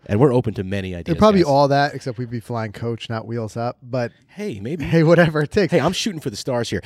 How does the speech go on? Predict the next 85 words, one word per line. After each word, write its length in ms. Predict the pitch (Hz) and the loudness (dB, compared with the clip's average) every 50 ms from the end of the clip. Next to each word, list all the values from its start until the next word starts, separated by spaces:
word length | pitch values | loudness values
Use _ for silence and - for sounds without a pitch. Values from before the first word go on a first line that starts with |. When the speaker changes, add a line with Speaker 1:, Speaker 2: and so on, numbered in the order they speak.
| - | 0
Speaker 2:
But 80 | 165 165 | 2 4
I, 100 | 175 196 214 | 4 4 4
I 180 | - 190 196 | 4 4 4
like 260 | 208 214 240 277 - - | 4 4 4 2 2 0
the 100 | 262 220 | 0 2
idea 560 | 196 185 135 147 180 180 170 147 127 127 120 - | 2 2 0 0 -2 0 0 0 0 -2 -6 -8
of, 220 | 147 123 120 117 | -8 -10 -8 -8
like, 260 | 123 123 120 110 _ | -8 -8 -8 -8 _
the 300 | - 131 123 117 113 110 - - | -12 -14 -12 -10 -12 -12 -14 -14
kind 180 | - 143 131 127 | -12 -10 -8 -8
of, 120 | 113 101 _ _ _ _ _ _ - | -10 -12 _ _ _ _ _ _ -6
like, 80 | - - | 0 4
Speaker 1:
'Cause 160 | 208 202 - | 4 6 6
you 80 | 240 254 | 8 6
and 80 | 226 185 | 8 8
I 40 | |
love 140 | 156 143 143 143 | 6 6 6 6
to 60 | 127 | 6
Speaker 2:
audition 160 | - 113 104 | 6 6 4
Speaker 1:
give 80 | 123 113 | 4 4
back. 100 | 95 - | 0 0
Speaker 2:
tapes. 100 | - 131 | 2 4
Speaker 1:
I 20 | |
mean, 60 | 156 | 4
that's 120 | 165 - 202 | 4 6 6
all 100 | 185 131 | 6 6
we 120 | 113 98 | 6 4
do. 200 | - 85 71 - | 2 0 -2 0
I 40 | 101 | 2
mean, 120 | 113 123 | 6 6
we 80 | 127 135 | 8 8
Speaker 2:
Yeah. 80 | - | 8
Speaker 1:
love 140 | 127 123 113 | 8 8 6
it. 180 | 113 104 - _ - | 6 4 2 _ 0
And, 200 | 113 113 107 107 | 2 4 4 4
and 140 | - 110 110 | 4 4 4
I 60 | 113 | 4
think 200 | - - 147 - | 4 4 0 0
it's 340 | 131 - - - - - - _ | 0 -6 -6 -8 -10 -10 -6 _
Speaker 2:
Plus, 180 | - 302 - - | 2 2 2 2
we 80 | 247 233 | 2 2
like 220 | 233 220 214 - | 4 2 2 2
to 100 | 214 185 | 0 -4
see, 600 | - - - - 165 165 160 147 143 139 131 135 _ _ _ - | -2 -2 -2 0 2 4 4 4 2 0 -2 -6 _ _ _ -6
you 80 | 143 | -4
know, 60 | 135 | -2
we 100 | 131 143 | 2 2
like 100 | 170 170 - | 2 2 2
to 60 | - | -2
connect 720 | - - 120 127 131 135 131 127 - - - - - - _ - | -10 -10 -10 -8 -4 -2 -2 -2 -2 -6 -12 -20 -20 -20 _ -12
with 100 | 120 117 | -12 -10
the 40 | - | -8
people 240 | 107 127 120 117 117 | -8 -8 -4 0 2
that 120 | 113 117 | 4 4
Speaker 1:
That's 100 | 107 - | 4 4
Speaker 2:
are 40 | - 90 | 2 2
on 40 | |
Speaker 1:
it. 40 | 82 | 2
Speaker 2:
the 60 | - | 0
other 160 | 127 123 123 117 | -2 -4 -4 -4
side 180 | - - 123 113 | -4 -2 -2 -2
of 60 | 107 | -2
the 80 | 107 | -4
camera. 380 | - - 131 127 120 113 107 104 | -4 -4 -6 -6 -6 -6 -8 -8
So 100 | - 135 | -8 -6
being 240 | 123 120 156 156 151 | -4 -4 -4 -4 -4
able 160 | 151 143 135 | -4 -6 -6
to, 80 | 120 123 | -6 -6
like, 220 | 117 113 107 - | -4 -6 -6 -6
see 320 | - - - - 143 139 131 | -8 -10 -8 -4 -4 -2 -2
you 260 | 117 113 123 143 147 | -2 -2 0 0 0
guys 360 | 131 131 113 110 110 110 101 107 | 2 2 2 2 2 0 -2 -4
and 120 | 110 95 | -8 -10
see 200 | - - 135 131 | -8 -6 -6 -6
what 140 | 113 110 - | -6 -6 -4
you're 220 | 107 135 165 190 | 0 2 4 4
doing, 380 | 165 143 131 117 110 110 113 131 | 4 4 2 0 0 -4 -2 0
you're 80 | 160 | 4
Speaker 1:
Yeah. 40 | 180 185 | 4 6
Speaker 2:
always 120 | 180 156 | 6 6
watching 300 | 156 156 151 - 139 139 | 4 4 2 2 0 -2
us. 220 | 156 185 180 147 | 0 0 2 2
Speaker 1:
Uh, 60 | 131 - | 2 0
Speaker 2:
So 80 | 143 | 0
the, 100 | 143 139 | -2 -2